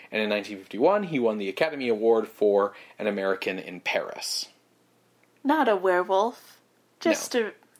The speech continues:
Speaker 2: an American in Paris.
Speaker 1: Mm-hmm. So The Lady and the Monster was released April seventeenth, nineteen forty-four, to negligible critical attention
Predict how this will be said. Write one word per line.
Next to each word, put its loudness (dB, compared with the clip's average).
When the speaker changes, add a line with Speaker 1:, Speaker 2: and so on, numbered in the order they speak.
Speaker 2:
an -8
American 0
in -4
Paris. -4
Speaker 1:
Mm-hmm. -6
So -2
The 2
Lady 2
and 0
the 2
Monster 2
was 2
released -4
April 2
seventeenth, -2
nineteen -6
forty-four, 2
to -2
negligible 2
critical 0
attention 0